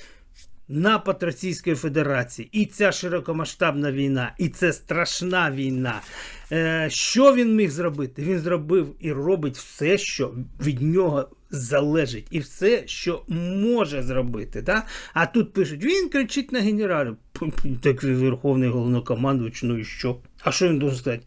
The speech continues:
"Милостливі сударі генерали, ми з вами хотім, я хотів би з вами поговорити". Що за бред?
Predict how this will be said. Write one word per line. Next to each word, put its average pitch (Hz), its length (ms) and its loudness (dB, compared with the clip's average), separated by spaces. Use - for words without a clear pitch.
"Милостливі 349 880 2
сударі 294 600 0
генерали, 175 920 0
ми 320 220 4
з 277 60 -2
вами 294 320 4
хотім, 277 560 0
я 311 160 4
хотів 294 460 0
би 233 120 0
з 208 80 -2
вами 269 300 2
поговорити". 233 500 -2
Що - 220 -2
за 151 160 2
бред? 123 540 0